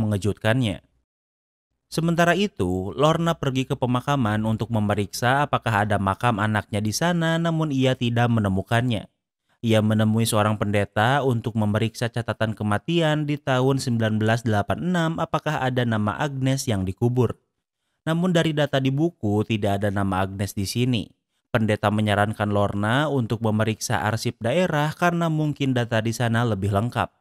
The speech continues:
Lorna pergi ke arsip daerah untuk mencari pemakaman atas nama anaknya, namun masih belum bisa ditemukan.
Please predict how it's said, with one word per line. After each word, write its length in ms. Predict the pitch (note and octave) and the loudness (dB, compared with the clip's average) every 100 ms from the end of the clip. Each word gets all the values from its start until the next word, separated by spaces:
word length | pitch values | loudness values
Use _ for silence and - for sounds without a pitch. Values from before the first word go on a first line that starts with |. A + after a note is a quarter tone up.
| _ _ _ _ _ _ _ _ _ | _ _ _ _ _ _ _ _ _
Lorna 320 | - E3 F3+ F#3+ | -2 0 2 0
pergi 320 | F3 C#3 C#3+ | 0 -2 -2
ke 160 | D3 | 0
arsip 320 | B2+ B2+ C3+ B2+ | 0 -2 -2 0
daerah 480 | B2 C#3 G#2 F#2+ | 0 2 2 0
untuk 240 | G#2 G#2+ - | 0 -4 -4
mencari 400 | A2 G#2+ G#2 A2 | -2 -2 -2 -2
pemakaman 640 | G#2+ G2+ G2+ G2+ G2+ A#2 | -2 -2 -2 -2 0 -2
atas 320 | G#2 G#2 G2 | -2 -4 -4
nama 240 | G2+ G2 F#2+ | -2 -2 0
anaknya, 560 | G2 F#2 - A2 B2+ | 0 -2 -2 0 0
namun 320 | D3+ C#3 A2 G#2+ | 0 0 0 0
masih 320 | G2+ - A2+ | -2 -2 -2
belum 320 | A2 G#2+ G#2+ | 0 0 0
bisa 400 | D#3+ E3+ C#3+ C3+ | -2 -2 -2 0
ditemukan. 720 | A2+ - F#2 A#2+ B2 G2+ E2+ | -2 -2 -2 -2 0 -2 -2